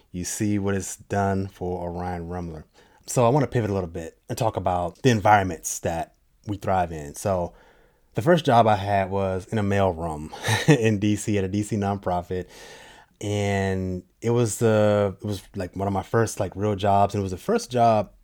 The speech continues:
I really felt like I can bring my full self to work. Before, bringing one's full self to work was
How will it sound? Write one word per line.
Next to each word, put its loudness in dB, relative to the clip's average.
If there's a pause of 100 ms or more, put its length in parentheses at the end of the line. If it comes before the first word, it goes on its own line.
(320)
I -2
really 2 (320)
felt 4
like -2
I -4
can -4
bring 0
my 0
full -2
self -2
to -8
work. -6 (320)
Before, 6
bringing 2
one's 2
full 0
self -2
to -10
work -4
was -4